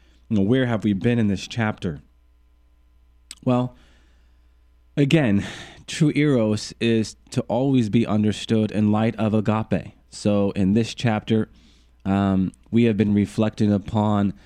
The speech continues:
the deeper meaning of eros in light of agape. How eros is the seed and agape is its bloom,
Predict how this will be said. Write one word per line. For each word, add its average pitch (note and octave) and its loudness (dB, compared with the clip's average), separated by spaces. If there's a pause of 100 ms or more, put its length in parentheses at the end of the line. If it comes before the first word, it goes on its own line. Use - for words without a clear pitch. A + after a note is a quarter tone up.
(180)
the A2 2
deeper A#2+ 2
meaning A#2 2
of C3 -2
eros A#2+ 2
in C#3 4
light D#3+ 0
of A2 -4
agape. F2 -4 (1400)
How B2 -2 (240)
eros D3+ 4
is C3 0
the C3+ 0
seed D#3+ 2
and C#3 2
agape C3+ 0
is B2+ 2
its A#2 -2
bloom, G2+ -2